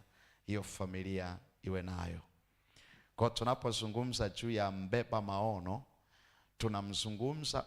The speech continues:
mtu ambaye amewekwa kwenye familia abebe hadhi na heshima ambayo hiyo familia ilikusudiwa na Mungu iwe na hiyo hadhi.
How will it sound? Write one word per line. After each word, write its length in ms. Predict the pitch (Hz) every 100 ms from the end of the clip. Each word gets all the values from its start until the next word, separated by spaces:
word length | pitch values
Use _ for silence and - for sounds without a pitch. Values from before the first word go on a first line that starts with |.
| -
mtu 280 | 123 - 104
ambaye 560 | 95 104 104 92 92 - _ _ _ _ -
amewekwa 760 | 107 104 101 135 - - 117
kwenye 360 | - - 98 98
familia 760 | - - 98 98 104 95 87 113 _ _ _ _ _ _ - _
abebe 800 | 107 101 127 131 123 123 117 113 - -
hadhi 680 | - 117 123 131 - 127 131 - _ _ _ -
na 180 | 101
heshima 800 | 90 92 87 - 135 135 127 123 - - _ _ - -
ambayo 480 | 110 104 120 117
hiyo 260 | 110 151 131
familia 760 | - - 98 101 117 107 95 101 - _ - _ _ -
ilikusudiwa 1080 | 113 104 - - 110 - 113 101 143 139 123
na 120 | 107 92
Mungu 580 | 104 127 101 95 92 - -
iwe 240 | 113 107
na 100 | 98
hiyo 240 | 92 95 92
hadhi. 560 | 85 98 90 78 92